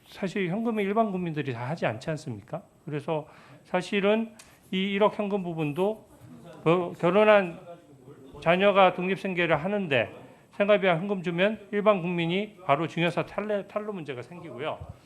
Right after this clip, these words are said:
표를 한번 봐주십시오. 이게 지금, 어, 후보자의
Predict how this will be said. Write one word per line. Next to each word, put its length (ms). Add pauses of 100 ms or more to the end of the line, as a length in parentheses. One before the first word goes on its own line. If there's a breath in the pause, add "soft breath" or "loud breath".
(520 loud breath)
표를 220
한번 240
봐주십시오. 760 (160)
이게 240
지금, 520 (580 loud breath)
어, 160
후보자의 760